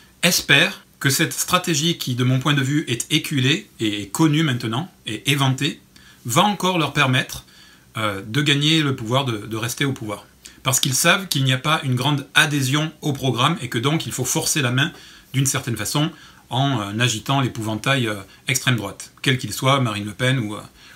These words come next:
ou le polémiste. Or, ce que je voudrais dire,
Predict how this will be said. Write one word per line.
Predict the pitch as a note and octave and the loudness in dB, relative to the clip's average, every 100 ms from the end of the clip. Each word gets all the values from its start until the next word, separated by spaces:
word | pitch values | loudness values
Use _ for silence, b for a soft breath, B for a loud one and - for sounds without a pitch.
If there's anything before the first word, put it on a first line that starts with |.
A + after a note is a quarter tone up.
| B | B
ou | A#2+ | -2
le | A#2 | 0
polémiste. | C3+ A2+ F#2+ - - - B B B B | 0 0 -2 -6 -8 -20 B B B B
Or, | D#3 F#3 - - - - B B B B | 6 6 4 -10 -20 -20 B B B B
ce | - | 0
que | D3 | 2
je | D3+ | 4
voudrais | D#3+ D#3+ F3+ | 4 2 2
dire, | F3 G3 | 4 4